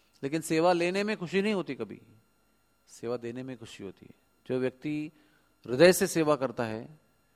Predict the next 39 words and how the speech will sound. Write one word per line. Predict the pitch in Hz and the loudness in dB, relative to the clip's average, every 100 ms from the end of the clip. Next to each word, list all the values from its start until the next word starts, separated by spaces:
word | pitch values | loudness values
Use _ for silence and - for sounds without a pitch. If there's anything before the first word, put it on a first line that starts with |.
| _ _ _ _ _ _ - | _ _ _ _ _ _ -14
वो | 127 | -8
सबसे | - - 190 | -8 -8 -4
ज़्यादा | 170 151 139 | -2 0 0
आनंद | 131 131 | -2 -6
प्राप्त | 110 107 - | -8 -8 -12
करता | - - | -20 -20
है। | - _ _ _ _ _ _ _ _ _ | -20 _ _ _ _ _ _ _ _ _
घर | 107 135 | -4 -2
में | 170 214 | -2 2
भी | 226 | 2
अगर | 202 196 | 4 4
आप | 185 165 | 2 0
अपने | 160 | -8
पति | 156 147 156 147 | -8 -6 -6 -8
की, | 143 113 - - | -8 -10 -14 -18
अपने | 123 | -10
बच्चों | 123 123 - 139 | -6 -6 -4 -6
की | 127 123 113 _ _ _ _ 120 | -4 -10 -10 _ _ _ _ 0
दिल | 170 | 0
से | 196 220 | 2 0
सेवा | 202 190 | 2 2
करेंगे, | 175 165 156 160 214 _ _ _ | 2 -2 -2 -4 -6 _ _ _
तो | - | -8
उस | 165 - | -8 -4
सेवा | 160 175 | 0 2
में | 202 | 4
ही | 214 | 4
आपको | 180 160 | 4 0
आनंद | 127 117 | -2 -4
आएगा। | 95 87 95 _ _ _ _ _ _ _ _ _ _ _ _ _ _ _ _ _ _ _ _ _ | -8 -12 -18 _ _ _ _ _ _ _ _ _ _ _ _ _ _ _ _ _ _ _ _ _
सामने | - 135 147 175 | -6 -4 0 2
वाला | 185 | 4
व्यक्ति | 170 - 196 | 2 0 -8
भी | 202 | -6
प्रसन्न-, | 156 165 156 | -6 -6 -6
प्रसन्नता | 143 156 147 151 | -6 -4 -2 -2
को | 143 | -2
प्राप्त | 135 113 104 | -4 -4 -8
करेगा। | 101 98 101 - | -12 -14 -18 -20